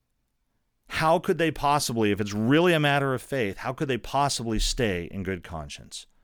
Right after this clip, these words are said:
And folks, let me say, I, I, I hear this from people a lot. They say, "Well, you're talking from the," I am talking from the outside.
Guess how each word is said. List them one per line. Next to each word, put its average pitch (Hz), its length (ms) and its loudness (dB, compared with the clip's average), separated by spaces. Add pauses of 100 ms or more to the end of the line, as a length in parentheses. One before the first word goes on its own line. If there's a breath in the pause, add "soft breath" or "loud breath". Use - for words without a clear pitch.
(540 soft breath)
And 127 120 -2
folks, 208 260 4
let 202 80 4
me 196 80 4
say, 175 340 4
I, 131 480 2
I, 127 180 0
I 123 80 -2
hear 139 220 0
this 165 220 2
from 156 240 -2
people 143 260 0
a - 20 4
lot. 170 140 4
They 127 80 -4
say, - 100 -4
"Well, 135 140 -2
you're 151 100 -2
talking 165 220 -2
from 147 100 -8
the," 151 80 -8
I 151 200 0
am 208 180 2
talking 175 320 0
from 139 120 -2
the 131 100 2
outside. 127 560 2